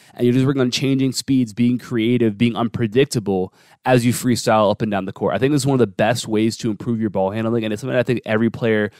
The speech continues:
should have inside of their workouts. Again, when we go back to the best ball handlers in the world,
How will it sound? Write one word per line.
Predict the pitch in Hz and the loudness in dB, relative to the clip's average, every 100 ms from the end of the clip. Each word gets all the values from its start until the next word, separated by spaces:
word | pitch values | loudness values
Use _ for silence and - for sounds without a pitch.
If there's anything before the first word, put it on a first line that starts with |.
| - - | -14 -4
should | - 165 151 | 4 6 6
have | 131 131 117 107 | 4 4 4 2
inside | 113 127 110 | -2 0 0
of | 95 | 0
their | 101 | 0
workouts. | 104 156 131 98 - - _ - _ - | 2 2 2 0 -2 -8 _ -20 _ -2
Again, | 135 147 | 2 4
when | 139 | 6
we | 139 | 6
go | 160 | 4
back | 131 131 - | 4 2 2
to | 139 110 101 | 2 2 2
the | 107 110 | -2 0
best | 123 123 - - | 2 2 0 2
ball | 113 113 | 2 2
handlers | 117 107 | 0 -4
in | 101 | -4
the | 95 | -4
world, | 95 95 80 | -2 -2 -2